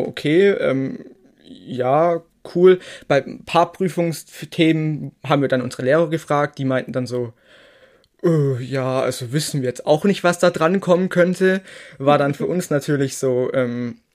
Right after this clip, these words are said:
ziemlich gut, weil wir dann halt einfach gar nichts wussten. Wir hatten keine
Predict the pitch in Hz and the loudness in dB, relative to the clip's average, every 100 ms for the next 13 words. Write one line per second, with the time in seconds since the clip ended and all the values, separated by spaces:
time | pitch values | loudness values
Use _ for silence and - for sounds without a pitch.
0 | _ _ _ _ _ _ _ - 180 160 | _ _ _ _ _ _ _ -6 -2 -2
1 | - 170 220 - - 143 135 135 135 131 | 0 2 2 0 0 2 2 2 2 2
2 | 131 135 127 - 143 170 175 - 202 - | 2 0 -2 -4 0 0 -2 0 0 0
3 | 170 123 151 147 131 127 117 | -6 -4 -4 -4 -4 -4 -6